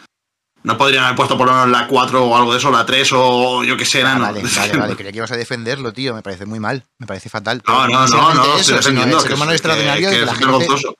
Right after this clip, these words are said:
Speaker 2: la gente está
Speaker 1: Vergonzoso.
Speaker 2: diciendo, "Güey, mira, mira, mira, lo mejor que me ha pasado hoy domingo es que están poniendo el rec".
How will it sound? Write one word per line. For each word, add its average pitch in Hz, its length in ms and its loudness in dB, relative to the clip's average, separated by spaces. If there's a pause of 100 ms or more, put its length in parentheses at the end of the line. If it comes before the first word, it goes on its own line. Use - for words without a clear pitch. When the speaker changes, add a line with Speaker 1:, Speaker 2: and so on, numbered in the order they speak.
(340)
Speaker 2:
la 113 160 -6
gente 120 160 -4
está - 20 2 (100)
Speaker 1:
Vergonzoso. 190 200 4 (100)
Speaker 2:
diciendo, 139 180 2
"Güey, 240 220 4 (280)
mira, 247 180 0
mira, 254 160 0
mira, 262 140 2
lo 208 100 2
mejor 196 220 0
que 254 80 -6
me 247 60 2
ha - 20 -6
pasado 190 340 0
hoy 220 200 2
domingo 233 400 2
es 269 120 4 (240)
que 180 80 -4
están 190 220 0
poniendo 196 300 -4
el 139 40 0
rec". 143 300 -6